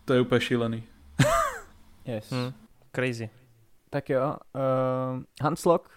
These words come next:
Speaker 2: tak píše, co říkáte na trailer k filmu Bod obnovy? Eh, myslíte, že, eh, bude film úspěšný v kině-,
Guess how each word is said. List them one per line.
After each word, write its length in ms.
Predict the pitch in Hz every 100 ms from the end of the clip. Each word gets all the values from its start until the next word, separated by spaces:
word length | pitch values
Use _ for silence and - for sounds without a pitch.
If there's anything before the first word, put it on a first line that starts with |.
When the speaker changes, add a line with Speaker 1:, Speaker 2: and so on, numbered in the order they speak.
| -
Speaker 2:
tak 160 | 147 -
píše, 480 | 147 - 156 143 -
co 160 | -
říkáte 380 | 160 190 180 180
na 100 | 170
trailer 440 | - 165 170 170 170
k 80 | -
filmu 520 | 156 156 147 151 -
Bod 220 | 127 151
obnovy? 480 | 147 139 165 139 101 _ - _ _ _ -
Eh, 120 | 131
myslíte, 400 | 143 - 143 170
že, 100 | 170
eh, 180 | 165 - 147 143
bude 200 | 143 156
film 260 | - 160 151
úspěšný 440 | 143 156 - 165
v 80 | -
kině-, 280 | 131 123